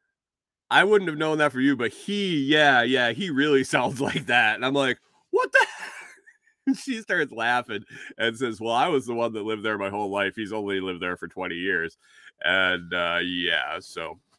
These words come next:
I got called out for my, for my Minnesotan, my Minnesotan accent. And Corey says, on the way home, she said, "Well, I should have really just let him have it with the old, uh, Sven and Ole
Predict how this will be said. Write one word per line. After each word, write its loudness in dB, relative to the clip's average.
I 2
got 2
called 2
out 0
for -8
my, -2
for -14
my -4
Minnesotan, -6
my -2
Minnesotan 2
accent. 2
And 0
Corey -2
says, -4
on -2
the -2
way 2
home, 0
she -10
said, -6
"Well, 4
I 2
should -2
have -2
really -2
just -8
let 0
him -6
have 2
it -6
with -6
the -2
old, -6
uh, -2
Sven -4
and -4
Ole -4